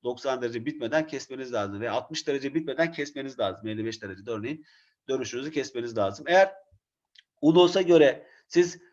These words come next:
kuzey yarım, e, pardon, güney yarım küredeyseniz, güney yarım küredeyseniz de eğer turn past diyor. Yani geçeceksin. Dönmek istediğin noktadan daha fazla dönüş işlemi yapman gerekir ki gerçek açısal değerini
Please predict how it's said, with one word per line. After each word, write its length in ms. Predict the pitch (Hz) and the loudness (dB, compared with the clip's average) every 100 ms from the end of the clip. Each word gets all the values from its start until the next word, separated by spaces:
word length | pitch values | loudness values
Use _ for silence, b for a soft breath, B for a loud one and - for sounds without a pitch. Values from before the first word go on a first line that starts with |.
| b | b
kuzey 360 | - 143 190 196 | -4 2 4 6
yarım, 320 | 170 151 147 | 6 6 2
e, 280 | 127 123 127 | 2 4 8
pardon, 320 | 156 139 120 | 6 6 0
güney 320 | 131 170 208 | 0 0 6
yarım 300 | 175 156 143 | 8 8 4
küredeyseniz, 840 | 143 143 127 123 120 156 220 - 131 | 2 2 4 2 2 0 -2 -6 -8
güney 320 | 143 185 196 | -2 0 4
yarım 240 | 170 170 175 | 4 4 0
küredeyseniz 800 | 175 175 165 151 151 139 127 | 0 4 4 4 2 -6 -2
de 60 | 170 | 6
eğer 260 | 170 196 - B B _ | 8 8 4 B B _
turn 340 | - 175 180 175 | 6 6 6 6
past 360 | 165 156 - | 8 8 4
diyor. 160 | 107 90 | -6 0
Yani 580 | 131 175 165 196 214 _ _ _ _ 110 | 4 6 6 2 -2 _ _ _ _ 0
geçeceksin. 880 | 151 170 170 190 185 131 104 98 113 | 2 2 2 -2 -2 -6 -6 -4 -2
Dönmek 340 | 143 165 170 | 0 0 -2
istediğin 280 | - 143 135 | -4 -6 0
noktadan 440 | 160 160 180 175 | 0 2 0 2
daha 240 | 151 165 180 | 2 2 4
fazla 440 | 160 147 139 123 | 6 6 4 0
dönüş 280 | 131 131 - | -2 -4 -10
işlemi 320 | - 127 127 | -8 -6 -2
yapman 360 | 131 - 139 139 | -2 0 -2 0
gerekir 420 | 151 156 170 165 | 2 0 -4 -2
ki 260 | 185 202 b b _ | -2 -2 b b _
gerçek 480 | 127 143 147 185 165 _ _ _ _ | 2 2 4 -2 -4 _ _ _ _
açısal 520 | 143 - - 156 139 | -6 -4 4 4 6
değerini 640 | 160 170 156 135 165 214 | 6 6 6 2 -2 -2